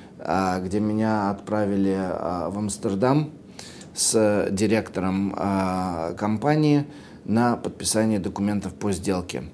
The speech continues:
Но, а, что было интересно, пока мы были там, подписывая документы, в это время переговоры продолжались, а, в другой стране, в, э, в другом месте.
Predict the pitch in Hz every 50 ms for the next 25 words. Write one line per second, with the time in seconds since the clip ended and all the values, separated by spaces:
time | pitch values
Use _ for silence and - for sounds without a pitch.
0 | - - - - - - - - - - 101 107 113 117 117 117 113 113 110 107
1 | 107 107 101 95 - - 92 101 101 98 98 98 98 95 92 90 - - - -
2 | - - 131 - - - - 107 - 101 101 101 - 107 113 110 113 101 143 165
3 | 151 - - 110 - 107 107 - 117 107 107 104 92 90 107 101 110 - - -
4 | 160 175 190 185 185 - - - - - - - - - - - - - - -
5 | - - 104 107 104 - 120 113 - - 98 98 101 101 95 113 107 104 95 98
6 | 95 90 82 - - - 110 107 123 120 117 120 120 110 98 104 98 98 90 101
7 | 104 110 117 113 110 107 - - 104 95 101 104 101 95 107 101 92 87 82 80
8 | - - - - - - - - - - - - - - - - - - - -
9 | - - - - - 87 90 87 98 98 95 113 107 95 - - 98 104 113 120
10 | 135 143 143 135 127 107 98 95 98 98 98 95 95 92 90 82 80 82 90 90
11 | 90 85 85 87 85 82 - - 98 92 90 90 95 95 110 113 107 107 101 95
12 | 90 92 - - - 69